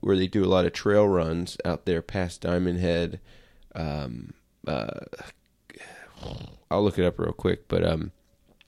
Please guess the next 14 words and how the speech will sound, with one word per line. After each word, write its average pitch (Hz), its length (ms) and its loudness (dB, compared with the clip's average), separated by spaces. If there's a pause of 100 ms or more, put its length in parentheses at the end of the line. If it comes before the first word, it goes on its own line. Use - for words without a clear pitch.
(220)
it's, - 200 -2
like, 113 180 4
where 110 140 8
they 92 100 6
filmed, 87 340 2
like, 82 140 2
Jurassic 76 500 -2
Park, 80 500 0
and - 260 -10 (400)
they've 82 200 0
done 82 180 2
a 82 80 2
lot 73 200 2
of, - 240 -4